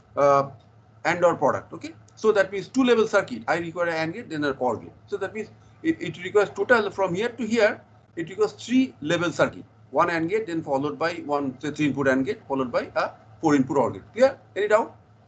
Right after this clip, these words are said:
So that means the signal is passing to three levels of gates. And one element. See, one M, two M, three M, four M, then it takes the diagonal five, six, seven, eight, nine, ten. Okay, so it is ten multiplier elements, not twelve.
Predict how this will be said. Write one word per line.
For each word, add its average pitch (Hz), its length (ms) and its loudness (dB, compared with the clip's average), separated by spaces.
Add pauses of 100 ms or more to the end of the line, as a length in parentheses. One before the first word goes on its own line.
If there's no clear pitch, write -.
So 208 120 -2
that 190 200 6
means 240 140 -4
the 220 80 -4
signal 185 280 -8
is 202 120 -12
passing 180 340 -8
to - 60 -18
three 247 340 0
levels 165 360 -2
of 147 160 -4
gates. - 360 -6 (920)
And 160 140 0
one 202 160 6
element. 117 320 0
See, 220 280 -12 (360)
one 170 400 2 (140)
M, 190 320 -4 (300)
two 226 320 -8
M, 190 280 -4 (100)
three 202 360 -2
M, 185 140 -2
four 170 280 -2
M, 220 220 -2
then 160 140 0
it 160 140 -2
takes 160 180 -2
the 165 140 -2
diagonal 139 420 2 (100)
five, 160 360 2 (320)
six, - 400 -6 (120)
seven, 214 480 -4
eight, 214 260 -2
nine, 151 300 0
ten. 113 280 -6 (460)
Okay, 190 300 -4 (180)
so 196 120 -6
it 175 120 -8
is - 220 -6 (220)
ten 254 220 0
multiplier 165 460 2
elements, 110 340 -2
not 190 200 0
twelve. 170 260 2